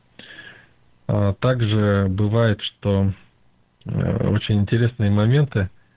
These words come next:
иногда бывают, когда человек, ну, делает резонанс, там, раз не работает, да что такое,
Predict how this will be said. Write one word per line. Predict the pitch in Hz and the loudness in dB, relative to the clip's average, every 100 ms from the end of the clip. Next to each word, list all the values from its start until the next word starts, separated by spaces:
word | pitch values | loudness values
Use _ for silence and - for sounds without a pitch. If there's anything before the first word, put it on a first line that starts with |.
| _ - _ _ _ - | _ -20 _ _ _ -2
иногда | 101 101 101 101 | 0 2 2 2
бывают, | 98 98 98 92 - | 2 2 2 0 -2
когда | 101 107 | 0 0
человек, | 107 113 110 98 - | -2 0 0 -2 -6
ну, | 85 104 110 98 - 120 120 117 101 - - 104 | -4 0 0 -2 -6 -12 -8 -8 -8 -12 -10 -4
делает | 101 147 127 98 - | 0 2 2 0 -2
резонанс, | 98 92 101 110 135 127 - | -2 0 2 2 2 0 -2
там, | 107 101 101 101 101 | -2 0 0 -2 -2
раз | 101 117 107 | -2 0 0
не | 101 | 0
работает, | 98 87 90 - 95 95 98 | 2 0 -2 -2 -4 -4 -4
да | 92 101 | -2 -2
что | - | -4
такое, | - 101 - 95 | -4 -6 -4 -6